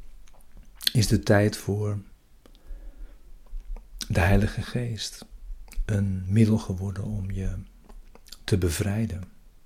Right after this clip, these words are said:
daarvan. Door alles opnieuw tot begrip te brengen en opnieuw te beoordelen.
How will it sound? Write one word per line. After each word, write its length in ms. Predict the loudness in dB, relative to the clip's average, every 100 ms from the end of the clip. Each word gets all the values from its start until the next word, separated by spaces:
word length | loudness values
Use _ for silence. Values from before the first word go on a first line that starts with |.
| -20 -20 -20 -20 -12
daarvan. 480 | -6 -6 -8 -14 -16 -18 -20 -20 -20 -20 -18 -20 -20 -20 -20 _ -8 -6 -4 -6 -10 -10
Door 400 | -6 -4 -4 -6 -12 -20 -20 -20 -20 _ -14 -10 -10 -12 -20 -20 -20 -20 _ _ -20 -20 -20 -6
alles 500 | 2 4 4 0 -2 4
opnieuw 520 | 4 6 8 8 6
tot 280 | 2 0 2
begrip 440 | 0 2 2 2
te 160 | -2 -4
brengen 400 | -2 0 0 0
en 140 | 0
opnieuw 440 | 2 4 6 6
te 140 | 4 0
beoordelen. 800 | -2 -4 -4 -6 -8 -8 -10